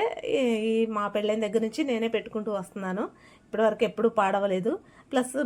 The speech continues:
నాకు తెలిసిన వాళ్ళు, ఫ్రెండ్స్ ఎవరన్నా అడిగినా కూడా ఒక పది నిమిషాలు వెళ్ళి కలిపేసి వచ్చేదాన్నండి. ఆ, ఈ ఊరగాయ సీజన్‌లో అయితే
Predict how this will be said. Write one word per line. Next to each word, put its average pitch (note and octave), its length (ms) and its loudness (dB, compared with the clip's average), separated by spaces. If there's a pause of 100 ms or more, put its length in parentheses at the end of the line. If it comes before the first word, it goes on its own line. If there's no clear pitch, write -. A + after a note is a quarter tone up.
నాకు G#3+ 180 -2
తెలిసిన G#3+ 320 -2
వాళ్ళు, G#3+ 240 4
ఫ్రెండ్స్ G#3+ 380 -2
ఎవరన్నా G#3+ 440 4
అడిగినా G#3+ 320 0
కూడా A3 240 0 (400)
ఒక A3+ 160 2
పది G3 220 2
నిమిషాలు G#3+ 300 -2
వెళ్ళి A#3 220 2
కలిపేసి A#3+ 500 0
వచ్చేదాన్నండి. F#3+ 920 -4 (960)
ఆ, A#3 80 2 (720)
ఈ A#3 160 4
ఊరగాయ C4 520 4
సీజన్‌లో A#3+ 500 2
అయితే A3 300 2